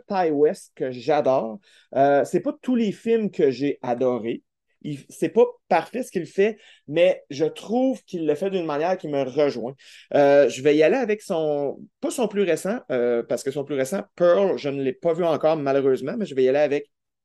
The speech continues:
l'autre d'avant qui s'appelle X. Donc, euh, X de Ty West, qui est, euh, un slasher, mais dans le monde, euh, du, euh, de la production de films pour adultes, donc de, de films pornographiques. Mais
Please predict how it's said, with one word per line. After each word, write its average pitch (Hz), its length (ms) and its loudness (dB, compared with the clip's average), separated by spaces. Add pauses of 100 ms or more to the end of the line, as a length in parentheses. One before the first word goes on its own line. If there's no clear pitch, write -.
l'autre 127 380 -2
d'avant 143 320 0
qui - 100 -20
s'appelle 139 420 0
X. - 400 -4 (380)
Donc, 175 480 0
euh, 139 400 8
X - 260 0
de 127 140 -2
Ty 123 320 0
West, 131 400 -4 (320)
qui 220 180 -4
est, 311 260 -2
euh, 147 480 4 (380)
un 147 160 4
slasher, 190 640 -2 (560)
mais 214 500 -2
dans 156 240 -4
le 156 140 0
monde, 214 440 -8
euh, 131 360 0
du, 131 480 0
euh, 123 320 4 (300)
de 127 60 -10
la 147 100 0
production 160 520 -4
de 160 140 2
films 190 540 -4
pour 196 180 0
adultes, 135 400 2
donc 135 260 -4
de, 127 320 2
de 123 60 -2
films 175 260 -8
pornographiques. 160 760 -4 (460)
Mais 190 540 2